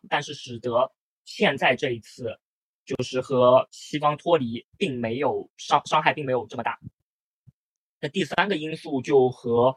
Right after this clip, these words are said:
能源相关。那西方对俄罗斯的制裁对于俄罗斯的一个原油出口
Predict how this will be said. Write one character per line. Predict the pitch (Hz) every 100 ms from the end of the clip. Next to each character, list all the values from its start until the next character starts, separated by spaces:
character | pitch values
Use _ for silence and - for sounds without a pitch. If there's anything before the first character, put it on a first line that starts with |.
| _
能 | - -
源 | 185 120 127
相 | - 127 127
关。 | 123 120 - _ _ -
那 | 143 143 139 - -
西 | -
方 | 175 180
对 | 180 170
俄 | 185
罗 | - 165
斯 | 165
的 | 160
制 | - 165
裁 | 127 120 123
对 | 135 147
于 | 135
俄 | 135 135
罗 | 147
斯 | -
的 | 165
一 |
个 | 147
原 | 131 -
油 | 156
出 | - 190
口 | 160 117